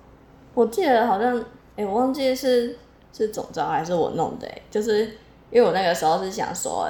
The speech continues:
应该要加个东西才不会那么单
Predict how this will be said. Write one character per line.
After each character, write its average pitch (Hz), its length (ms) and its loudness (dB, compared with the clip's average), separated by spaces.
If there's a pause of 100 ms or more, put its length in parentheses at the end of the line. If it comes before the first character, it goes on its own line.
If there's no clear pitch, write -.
(160)
应 185 120 -8
该 180 120 0
要 180 260 4 (260)
加 160 280 -2
个 131 120 -2 (120)
东 - 200 -2
西 - 320 -8
才 - 180 -12
不 - 120 -8
会 147 80 -4
那 160 100 -4
么 - 100 -10 (100)
单 - 100 -10